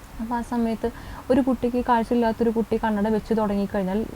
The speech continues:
ക്ലിയർ വിഷൻ കിട്ടി തുടങ്ങിയാൽ അവർക്ക് ആ ക്ലിയർ വിഷൻ കിട്ടാൻ അവർ പ്രിഫർ ചെയ്യും. അതാണ് നിങ്ങൾ ഡിപ്പെൻഡൻസ് എന്ന് പറയുന്നത്. ആ കണ്ണട ഇല്ലെങ്കിൽ ആ കുട്ടിക്ക്, ആ, പണ്ടുണ്ടായിരുന്ന കാഴ്ചയിൽ നിൽക്കുകയും കണ്ണട വെക്കുമ്പോൾ ക്ലിയർ ആയിട്ട് കിട്ടുന്നതുകൊണ്ട് ഓട്ടോമാറ്റിക്കലി നമ്മൾ ആ കണ്ണട വെക്കാൻ പ്രിഫർ ചെയ്യും. അതല്ലാതെ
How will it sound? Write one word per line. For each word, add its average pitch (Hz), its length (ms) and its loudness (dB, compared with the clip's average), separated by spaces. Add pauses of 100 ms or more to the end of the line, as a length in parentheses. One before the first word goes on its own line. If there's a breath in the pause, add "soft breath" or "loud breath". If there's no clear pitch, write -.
(140)
ക്ലിയർ 226 300 6
വിഷൻ 233 280 2
കിട്ടി 247 220 0 (100)
തുടങ്ങിയാൽ 214 400 0 (160)
അവർക്ക് 262 280 0
ആ - 100 2
ക്ലിയർ 247 280 2
വിഷൻ 240 260 -2
കിട്ടാൻ 233 340 0
അവർ 247 180 4
പ്രിഫർ 190 280 0
ചെയ്യും. 170 120 0 (140)
അതാണ് 240 280 2 (100)
നിങ്ങൾ 240 160 2 (100)
ഡിപ്പെൻഡൻസ് 180 500 0
എന്ന് 185 140 -2
പറയുന്നത്. 156 420 0 (520 loud breath)
ആ - 20 0 (100)
കണ്ണട 214 300 2 (140)
ഇല്ലെങ്കിൽ 247 340 2
ആ - 100 0
കുട്ടിക്ക്, 262 380 -2 (160)
ആ, - 20 -6 (340)
പണ്ടുണ്ടായിരുന്ന 214 640 4
കാഴ്ചയിൽ 202 300 0 (100)
നിൽക്കുകയും 190 400 0
കണ്ണട 233 220 0 (100)
വെക്കുമ്പോൾ 262 320 -2
ക്ലിയർ 247 240 2
ആയിട്ട് 240 260 2
കിട്ടുന്നതുകൊണ്ട് 202 540 0 (540 loud breath)
ഓട്ടോമാറ്റിക്കലി 277 680 4
നമ്മൾ 269 200 2
ആ - 100 -2
കണ്ണട 247 220 0 (100)
വെക്കാൻ 247 280 2 (100)
പ്രിഫർ 202 340 0
ചെയ്യും. 196 200 4 (180)
അതല്ലാതെ 226 500 0